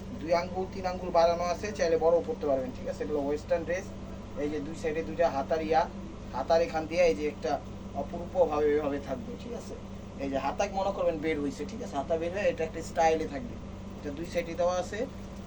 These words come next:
এরকম একটা স্টাইলে থাকবে। আর কতভাবে আপনাদের দেখাই দিব সুবিধা। ঠিক আছে, হাতার ইয়াটা হলো এই দিক দিয়ে। ঠিক আছে, হাতটা এই দিকটা বের হবে, এই দিক দিয়ে হাত বের হবে।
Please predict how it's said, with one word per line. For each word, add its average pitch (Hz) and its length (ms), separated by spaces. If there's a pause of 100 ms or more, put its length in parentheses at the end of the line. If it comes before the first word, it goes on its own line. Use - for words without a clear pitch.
(160)
এরকম 160 260
একটা 156 200
স্টাইলে 156 380
থাকবে। 135 220
আর 147 60 (160)
কতভাবে 160 460
আপনাদের 147 320 (680)
দেখাই 139 280
দিব 139 100 (100)
সুবিধা। 139 240 (100)
ঠিক - 160
আছে, 147 120 (180)
হাতার 165 300
ইয়াটা 156 220
হলো 147 160
এই 131 80
দিক 117 140
দিয়ে। - 140 (480)
ঠিক 170 160
আছে, 147 140
হাতটা 135 280
এই 160 80
দিকটা - 240
বের 165 180
হবে, 190 180
এই 156 80
দিক 147 120
দিয়ে 139 160
হাত 131 80 (120)
বের 131 180
হবে। 104 140